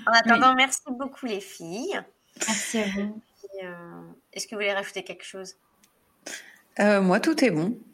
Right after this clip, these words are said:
Speaker 2: Euh, moi, j'aimerais rajouter que, hum, ce serait sympa que les auditeurs qui nous écoutent, euh, s'abonnent, mettent des gentils commentaires. Alors, si c'est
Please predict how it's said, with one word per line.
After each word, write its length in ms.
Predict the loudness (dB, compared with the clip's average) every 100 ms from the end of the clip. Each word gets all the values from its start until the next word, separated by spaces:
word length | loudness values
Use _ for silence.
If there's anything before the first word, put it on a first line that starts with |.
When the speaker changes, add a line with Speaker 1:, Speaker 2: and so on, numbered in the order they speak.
| _ _ _ -18 -16 -16 0 4
Speaker 2:
Euh, 120 | 6
moi, 120 | 6
j'aimerais 440 | 6 6 6 8
rajouter 500 | 8 6 2 0 -2
que, 320 | 2 2 2 0
hum, 520 | 0 -2 -4 -6 -8 -10
ce 160 | -6
serait 200 | -4 -2
sympa 320 | 2 4 4 2
que 580 | 2 2 2 2 0
les 260 | -2 -2 0
auditeurs 480 | 0 0 2 0 0 -4
qui 80 |
nous 200 | -6 -4
écoutent, 360 | -6 -6 -10 -4
euh, 100 | -4
s'abonnent, 580 | 2 6 8 8 6 4 -4 _ _ _ _ _ 2
mettent 320 | 4 4 0
des 140 | 2 4
gentils 280 | 4 4
commentaires. 240 | 4 4 6
Alors, 120 | 2
si 100 | 2
c'est 240 | 2 0